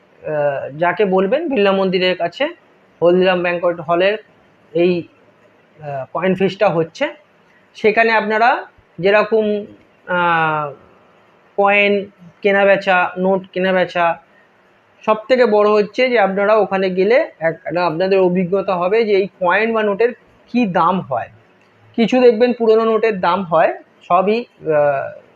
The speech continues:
আছে সেখানে, আর সব কিন্তু নয়। ওই যে এক টাকা, দু টাকা, দশ টাকা, পাঁচ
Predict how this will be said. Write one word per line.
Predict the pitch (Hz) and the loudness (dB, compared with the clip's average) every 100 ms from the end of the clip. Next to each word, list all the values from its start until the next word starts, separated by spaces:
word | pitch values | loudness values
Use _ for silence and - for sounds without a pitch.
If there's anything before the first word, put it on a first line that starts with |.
| - | -6
আছে | 156 160 - 175 _ _ _ _ _ - | -6 -2 -4 -6 _ _ _ _ _ -6
সেখানে, | 175 180 208 311 _ _ - | -4 -2 -4 -4 _ _ -6
আর | 147 143 139 131 - - | 0 0 0 -4 -12 -20
সব | - 254 277 - | 0 2 2 -2
কিন্তু | 247 226 202 | -2 0 0
নয়। | 175 147 | 2 2
ওই | 170 214 | 4 2
যে | 214 | 2
এক | 202 190 196 | 2 0 0
টাকা, | 226 214 | 0 0
দু | 202 208 | 0 0
টাকা, | 220 220 | 0 0
দশ | 208 202 190 | 2 0 0
টাকা, | 214 208 | -2 -2
পাঁচ | 202 208 | -2 -6